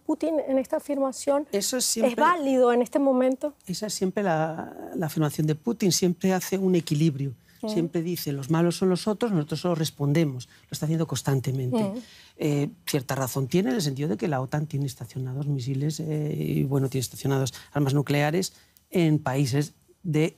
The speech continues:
Speaker 2: su, que pertenecen a la otan, lógicamente. Eh, el caso es que con Bielorrusia me parece que hay otro sentido.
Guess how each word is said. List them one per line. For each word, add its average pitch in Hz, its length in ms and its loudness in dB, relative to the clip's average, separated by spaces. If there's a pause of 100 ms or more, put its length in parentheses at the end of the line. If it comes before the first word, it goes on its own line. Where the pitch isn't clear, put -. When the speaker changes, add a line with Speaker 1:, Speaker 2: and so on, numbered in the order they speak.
Speaker 2:
su, - 300 -2
que 160 120 0
pertenecen 131 480 -2
a 120 60 -6
la 113 100 -8
otan, - 300 -4
lógicamente. 131 680 -4 (560)
Eh, 170 540 4
el 185 140 2
caso 190 220 -2
es 220 60 -8
que 233 120 -6
con 185 840 0
Bielorrusia 165 500 0
me 185 120 -2
parece 165 380 -4
que 143 260 -2
hay 143 140 -2
otro 143 240 -2
sentido. 127 600 -2